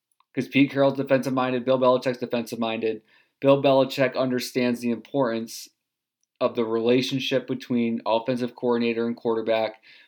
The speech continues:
what McDaniels and Brady had, now what McDaniels and Mac Jones have. Greatest head coach of all time identifies that and how important that is. Pete Carroll a year ago has it with Schottenheimer and Russell Wilson,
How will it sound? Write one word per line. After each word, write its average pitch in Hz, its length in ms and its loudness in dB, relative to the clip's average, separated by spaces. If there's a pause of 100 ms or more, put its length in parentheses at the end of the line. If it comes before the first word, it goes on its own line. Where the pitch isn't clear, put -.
(140)
what 123 180 0
McDaniels 123 580 2
and 120 100 2
Brady 113 320 2
had, 110 400 0 (540)
now 120 280 2
what 123 160 4
McDaniels 113 640 0
and 107 100 -6
Mac 107 240 -2
Jones 98 300 -4
have. 82 260 -10 (1200)
Greatest 143 400 0
head 139 240 0
coach 135 220 -2
of 123 100 -2
all 120 180 4
time 117 240 -4
identifies 110 760 0
that 101 420 -2 (240)
and 110 160 -8
how 107 240 0
important 104 380 -6
that 104 180 0
is. 101 320 -6 (520)
Pete 139 260 2
Carroll 131 340 4
a 117 60 4
year 117 180 4
ago 110 240 2
has 107 300 0
it 104 60 -6
with 104 120 -6
Schottenheimer 101 560 -4
and 101 80 -10
Russell 104 320 -6
Wilson, 104 480 -6